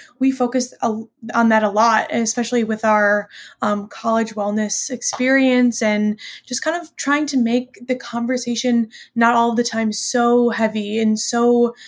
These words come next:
you know, sometimes people go into conversations with their friends, like, kind of dreading it. Like, "What if they say something? How do I respond?"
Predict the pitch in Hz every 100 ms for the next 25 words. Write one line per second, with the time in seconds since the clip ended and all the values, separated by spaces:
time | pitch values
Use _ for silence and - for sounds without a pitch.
0 | - _ - 262 220 214 226 214 214 -
1 | 220 220 220 220 214 220 226 - 220 220
2 | 214 220 226 214 220 226 - 214 220 214
3 | 208 - 196 - 220 214 202 208 240 214
4 | 214 220 214 196 - 233 220 214 202 202
5 | 226 214 214 - 226 214 202